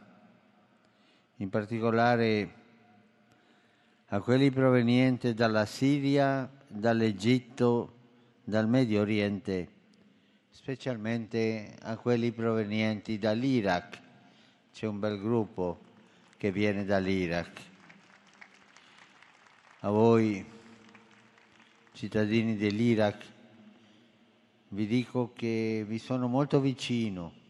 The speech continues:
Voi siete un campo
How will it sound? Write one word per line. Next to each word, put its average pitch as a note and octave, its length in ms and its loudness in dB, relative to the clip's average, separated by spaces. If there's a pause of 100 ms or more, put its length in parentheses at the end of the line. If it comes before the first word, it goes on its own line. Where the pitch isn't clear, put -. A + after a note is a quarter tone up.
(1400)
Voi G#2+ 280 -2
siete A2+ 960 -2 (600)
un A2 220 -8
campo G#2+ 920 -4